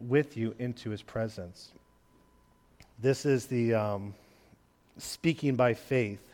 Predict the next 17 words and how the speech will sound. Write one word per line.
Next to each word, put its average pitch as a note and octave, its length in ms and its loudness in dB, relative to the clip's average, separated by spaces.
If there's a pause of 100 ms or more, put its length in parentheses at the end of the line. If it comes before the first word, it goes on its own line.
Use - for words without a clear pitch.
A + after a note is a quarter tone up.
(580)
strengthened C3+ 640 -2
by F#2+ 140 -4
hope. - 460 -10 (1700)
So C#3 200 0
as B2 120 4
you C3+ 80 0
go D3 260 -2
out G#3+ 180 0
and B2+ 100 -6
declare B2+ 360 -4
the A#2 100 -6
gospel, A2 680 -4 (880)
we A#2+ 80 -6
do C#3 160 0
it D#3+ 80 4
as B2+ 180 0
an G#2+ 300 -4